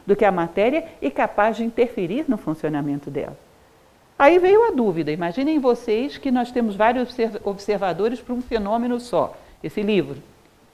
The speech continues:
Cada um de nós tem uma expectativa diferente. Como é que o fenômeno ia escolher o que fazer? Como é que a partícula ia escolher para onde ela vai?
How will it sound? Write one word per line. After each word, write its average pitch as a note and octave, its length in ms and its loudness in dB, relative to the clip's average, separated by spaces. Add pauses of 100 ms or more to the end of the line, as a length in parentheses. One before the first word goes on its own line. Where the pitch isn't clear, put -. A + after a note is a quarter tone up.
(240)
Cada C4 180 8
um D4 80 6
de C4 80 4
nós C4+ 220 6
tem C#4+ 80 0
uma C4+ 100 4
expectativa B3 600 0
diferente. F#3 400 -4
Como B3+ 100 -4
é D#4+ 60 -2
que - 80 -14
o - 20 -20
fenômeno B3+ 400 -4
ia G#3+ 120 -2
escolher F#3+ 360 -2
o F3+ 60 0
que F3+ 80 -10
fazer? D3+ 420 -6 (440)
Como A3+ 120 0
é C#4+ 40 0
que C#4+ 80 2
a - 20 4
partícula B3+ 480 0
ia A3+ 60 2
escolher A3 260 -2
para G3+ 160 -2
onde G3+ 140 -6
ela G3 160 0
vai? D3+ 280 -4